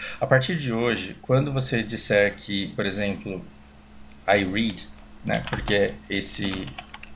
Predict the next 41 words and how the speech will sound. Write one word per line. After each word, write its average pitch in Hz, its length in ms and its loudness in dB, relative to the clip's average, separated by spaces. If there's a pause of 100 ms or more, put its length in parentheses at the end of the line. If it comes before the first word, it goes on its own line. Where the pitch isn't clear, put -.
(160)
é, 92 260 0
é 104 100 2
esse 110 160 4
o - 20 2
primeiro 110 300 2
exemplo. 92 420 0 (260)
Eu - 80 -4
quero 113 180 4
que - 80 -6
você 123 180 2
enxergue 113 360 4
um 117 120 -2
do 120 260 -4 (200)
omitido 107 500 -2
aqui, 104 260 -2
ó. 98 60 4 (1700)
E 127 180 6
esse 151 280 4
do 123 380 4
é 123 100 10
aquele 131 280 2
X 135 520 2
que - 220 -2
indica 127 520 4
que 127 120 -2
você 131 260 4
tá 135 140 6
no 139 140 2
presente, 123 520 2
que 113 100 -6
você 117 180 0
tá 127 120 2
no 113 60 2
indicativo 110 580 0
do 110 100 -4
presente. 110 500 -6 (600)
Então, 135 200 6
como 160 180 4
que 160 80 4
eu 139 40 2
falo, 123 380 6